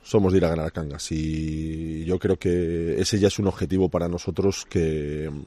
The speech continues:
yo creo que el gran objetivo que tenemos ahora mismo es la competición, como hablamos siempre, ser capacidad,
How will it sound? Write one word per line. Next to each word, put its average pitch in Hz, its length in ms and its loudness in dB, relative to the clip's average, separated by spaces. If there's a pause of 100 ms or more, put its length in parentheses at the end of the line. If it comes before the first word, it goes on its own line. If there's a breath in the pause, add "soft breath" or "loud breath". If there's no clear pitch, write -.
(1120 loud breath)
yo 123 140 6
creo 143 140 6
que 123 60 6
el 110 60 6
gran 135 160 6
objetivo 113 360 4
que 101 100 6
tenemos 101 360 2
ahora 95 180 4
mismo 110 240 2
es 101 40 2
la 90 80 2
competición, 78 580 -6
como 80 180 -8
hablamos 82 300 -2
siempre, 104 260 0
ser 101 160 0
capacidad, 95 520 0